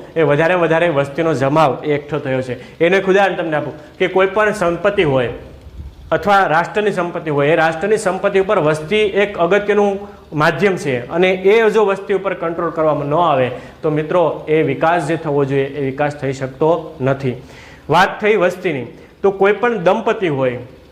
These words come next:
કે કોઈ યુગલ હોય, એને જે સંતાન છે, બે સંતાન જન્મ્યા છે, બંને સંતાનો એટલે કે સ્ત્રી છે એટલે દીકરી છે, છતાં એ ત્રીજા સંતાન માટે એ લોકો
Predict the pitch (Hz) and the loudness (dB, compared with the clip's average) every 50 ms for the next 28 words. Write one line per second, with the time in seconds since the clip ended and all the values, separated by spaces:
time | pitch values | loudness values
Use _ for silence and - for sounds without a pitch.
0 | - - - 190 190 214 214 214 196 202 208 202 226 214 180 156 151 139 131 117 | -20 -4 -2 0 2 4 4 4 4 2 2 2 2 2 2 2 0 -2 -2 -6
1 | - - - - - _ _ _ 180 196 220 226 226 220 196 165 - 180 165 220 | -8 -14 -20 -20 -20 _ _ _ -2 0 2 2 2 2 0 -4 -4 0 0 0
2 | 214 220 202 190 190 190 196 226 220 214 208 214 214 208 180 175 196 226 233 226 | 0 0 -2 -2 -2 0 0 0 0 0 0 0 -2 0 2 2 2 2 2 2
3 | 226 202 196 190 196 196 196 190 156 - 170 175 175 170 170 170 175 185 190 196 | 0 -2 -2 0 0 0 0 2 2 2 0 2 0 0 -2 0 0 0 0 0
4 | 180 156 156 160 175 196 220 214 220 185 180 180 175 175 170 165 175 175 190 202 | 0 0 0 0 2 2 2 2 2 0 -2 -2 0 -2 0 0 2 2 2 2
5 | 208 202 - - - - - - 170 180 175 196 208 196 208 - - 214 220 226 | 0 -4 -8 -16 -18 -12 -4 0 0 0 2 2 -2 -2 -2 -2 0 2 2 2
6 | 190 - 185 175 196 208 185 180 196 196 226 226 202 156 160 139 - - - - | 2 0 0 2 2 2 2 2 0 2 2 0 2 2 0 -4 -4 -6 -14 -18
7 | - - - - - - - - - - - - - - - - 190 190 233 214 | -20 -20 -20 -20 -20 -20 -20 -20 -20 -20 -20 -20 -20 -8 -2 -2 0 2 4 4
8 | 165 123 107 - - - - 175 175 - 165 160 160 156 185 208 226 - 208 185 | 4 2 0 -8 -12 -6 -6 -6 -6 -2 -2 0 2 4 2 2 2 0 -2 -4
9 | 190 - - 180 175 175 165 151 147 147 147 165 156 156 165 156 139 - - - | -4 -2 -2 -2 -2 -2 -2 -2 -2 -2 0 0 2 2 2 2 0 -2 -6 -12
10 | - - - - - - 156 151 147 147 147 151 185 170 143 120 113 - - - | -16 -20 -20 -14 -4 -2 0 2 2 2 2 2 2 2 2 2 -2 -6 -12 -16